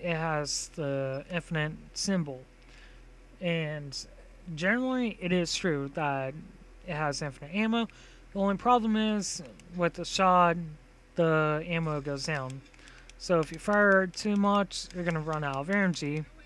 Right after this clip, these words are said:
You're not gonna be able to shoot it again until it recharges. That is one reason I don't like Iridian weapons, is because you can only shoot them a couple of times before they run out.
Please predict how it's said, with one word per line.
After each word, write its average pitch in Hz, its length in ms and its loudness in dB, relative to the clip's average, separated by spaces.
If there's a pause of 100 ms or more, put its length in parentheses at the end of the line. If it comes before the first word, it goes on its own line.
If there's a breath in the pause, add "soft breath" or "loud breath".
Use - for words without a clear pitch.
(220 loud breath)
You're 165 80 -8
not 147 120 -2
gonna 147 160 -4
be 143 120 -8
able 143 200 -6
to - 60 -10
shoot 170 200 -6
it 139 100 0
again 135 280 -6
until 135 340 -8
it 135 180 -8
recharges. 135 580 -8 (1080 loud breath)
That 214 220 10
is 214 480 2
one 180 320 0
reason 190 320 -2
I 175 100 -2
don't 180 220 -2
like 160 300 -2
Iridian 160 560 0
weapons, 160 600 -4
is 147 200 -8
because 147 600 -2
you 165 60 -8
can 156 140 -8
only 143 340 -6
shoot - 340 -6
them 143 400 -2 (180)
a 160 60 -8
couple 143 340 -8
of 127 60 -12
times 156 420 -2
before - 280 -8
they 135 80 -8
run 131 300 -6
out. 147 340 0